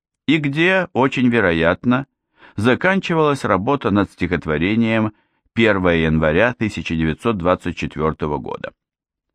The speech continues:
В Москве Мандельштамы снова поселяются на исходе тысяча девятьсот двадцать восьмого года – живут с этого времени до конца тысяча девятьсот тридцать первого года в разных местах,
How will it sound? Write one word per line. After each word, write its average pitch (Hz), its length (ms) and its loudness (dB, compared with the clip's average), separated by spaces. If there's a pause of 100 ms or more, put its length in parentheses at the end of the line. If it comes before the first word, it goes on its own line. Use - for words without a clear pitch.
(240)
В 92 80 2
Москве 113 580 4
Мандельштамы 90 1040 0 (400)
снова 151 380 2
поселяются 120 840 0
на 98 220 4
исходе 101 420 -2
тысяча - 420 -6
девятьсот 90 460 -2
двадцать 90 420 -2
восьмого 76 520 -2
года – 76 400 -2 (760)
живут 160 420 0
с - 60 -6
этого 165 300 -2
времени 151 400 0
до 113 120 0
конца 113 360 0
тысяча 110 340 -6
девятьсот 90 420 -2
тридцать 82 420 -4
первого 90 420 0
года 82 300 0
в 82 60 0
разных 76 460 0
местах, 71 540 -2